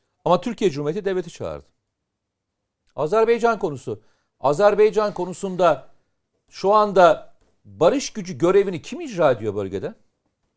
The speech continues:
Rusya ve Türkiye. Yani şimdi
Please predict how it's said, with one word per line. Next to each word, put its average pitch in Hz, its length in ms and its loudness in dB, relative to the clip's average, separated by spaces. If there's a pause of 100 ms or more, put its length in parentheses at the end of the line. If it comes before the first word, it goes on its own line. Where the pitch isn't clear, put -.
(720)
Rusya 147 440 -4 (200)
ve 147 100 -12
Türkiye. 87 380 -18 (1900)
Yani 120 320 -8 (640)
şimdi 156 440 -4